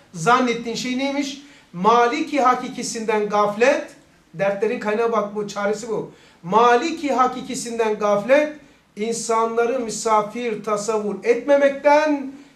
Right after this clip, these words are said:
ve malik tevehüm etmek yanlışından ileri geliyor.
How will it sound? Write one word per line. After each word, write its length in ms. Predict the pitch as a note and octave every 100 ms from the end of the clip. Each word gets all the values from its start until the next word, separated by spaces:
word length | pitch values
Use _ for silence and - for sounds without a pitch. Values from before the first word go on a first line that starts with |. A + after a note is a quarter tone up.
| _
ve 320 | E3+ G#3+ A3+ G3
malik 560 | A3 A#3 A3+ C#4+ D#4+ -
tevehüm 420 | A#3 A3+ A3 G#3
etmek 460 | G#3+ G#3 G#3+ G#3+ G#3
yanlışından 680 | G#3+ G#3+ G#3 G#3 G#3 G#3 G3+
ileri 360 | G#3 G3+ G3 E3
geliyor. 540 | F#3 F3+ F3 D#3+ D3+